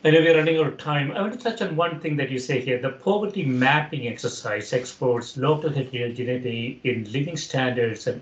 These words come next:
estimates the potential targeting improvement from allocating programs at the village rather than at the district level. I mean, this is, this is a big issue, isn't it? I mean,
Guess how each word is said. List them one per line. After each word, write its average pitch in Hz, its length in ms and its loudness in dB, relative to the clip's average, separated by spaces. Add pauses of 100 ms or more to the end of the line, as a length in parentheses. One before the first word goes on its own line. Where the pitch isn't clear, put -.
estimates 127 760 -2 (540)
the 123 100 4
potential 127 600 0
targeting 143 500 -2
improvement 120 580 -2
from 113 500 -2
allocating 123 540 0 (120)
programs 104 640 -4 (460)
at 104 120 -4
the 104 80 -4
village 123 600 -2 (600)
rather 117 340 0
than 104 100 -2
at 98 120 -6
the 98 80 -2
district 123 520 -4
level. 101 360 -12 (100)
I 143 40 -4
mean, 131 260 0 (340)
this 175 220 -2
is, - 240 -2
this 180 180 0
is - 100 -4
a 170 60 6
big 127 260 2
issue, 123 280 -2
isn't 101 180 -6
it? 101 160 -2
I 110 80 -2
mean, 107 300 -4